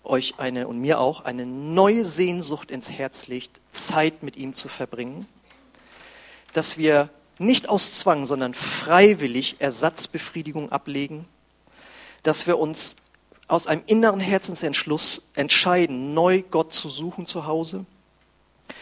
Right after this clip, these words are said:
Dass wir neu Glauben bekommen, dass Gott uns hilft im Angesicht feindlicher Umstände.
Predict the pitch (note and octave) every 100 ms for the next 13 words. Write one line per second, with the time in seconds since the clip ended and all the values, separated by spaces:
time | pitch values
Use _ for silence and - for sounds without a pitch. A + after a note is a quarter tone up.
0 | - - D#3 - E3 D3+ E3 F#3 G3 G3
1 | F3 F3+ G3 F#3+ F3 - F#3 F3 F3+ -
2 | D3 - D#3+ C#3 C#3 - F3 F#3 - -
3 | D#3 D#3+ D3+ - - D#3+ D3+ - - D#3
4 | - D3 C3+